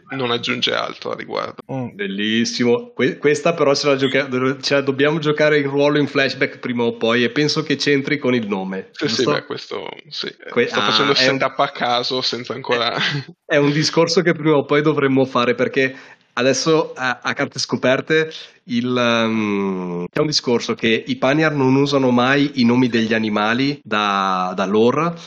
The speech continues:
Speaker 3: perché so-, i nomi degli animali appartengono agli dei, e voi avete un capitano che si chiama Lion di nome,
Speaker 2: Sì,
Speaker 3: e,
Speaker 2: Panyar.
Speaker 3: ed è il motivo per cui l'altra volta il Chosen gli fa: "Il tuo nome mi appartiene".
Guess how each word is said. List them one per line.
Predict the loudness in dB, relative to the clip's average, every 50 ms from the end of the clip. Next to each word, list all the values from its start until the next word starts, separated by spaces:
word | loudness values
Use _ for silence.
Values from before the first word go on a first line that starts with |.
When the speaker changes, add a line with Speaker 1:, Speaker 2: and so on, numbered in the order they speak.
| -20 -20 _ _ _
Speaker 3:
perché | 0 0 0 0 -2 -2 0 0 0 -2 -4 -10 _ _
so-, | -8 -4 -2 0 0 0 0 0 0
i | 0 0 2
nomi | 4 4 4 4 4
degli | 4 2 2 2 2
animali | 2 2 2 2 2 2 2 2 2 2
appartengono | 0 0 -2 -4 -2 -2 0 0 0 2 0
agli | 0 0 0 -2
dei, | 0 0 0 -2 -2 -4 -6 _
e | -2 0
voi | 2 2 2
avete | 2 2 0 -2
un | -2
capitano | -2 -2 -2 -2 -2 -2 0 0 0 -2
che | -2 -4
si | -6 -6 -2
chiama | -2 0 0 0 0 0 -2 -2 -2
Lion | -2 -2 -2 -2 -2 -4 -6 -8 -6
di | -4 -2
nome, | 0 0 0 0 -2 -4 -6 -8 _
Speaker 2:
Sì, | -6 -2 0
Speaker 3:
e, | 2 2 0 0 -2 -6 -8 -10 -12 -14 -16 _
Speaker 2:
Panyar. | -4 -4 -4 -2 0 0
Speaker 3:
ed | 2 2
è |
il | 2 2
motivo | 0 -2 -2 0 0 0
per | 0 0 -2 -2
cui | 0 0 2
l'altra | 2 0 0 0 0
volta | 2 2 0
il | 0 0
Chosen | 0 0 2 2 2
gli | 2 2
fa: | 0 0 -2
"Il | -2
tuo | -2 -4 -4
nome | -2 0 0 2
mi | 2
appartiene". | 0 0 -2 -4 -6 -4 -4 -6 -4 -4 -4 -6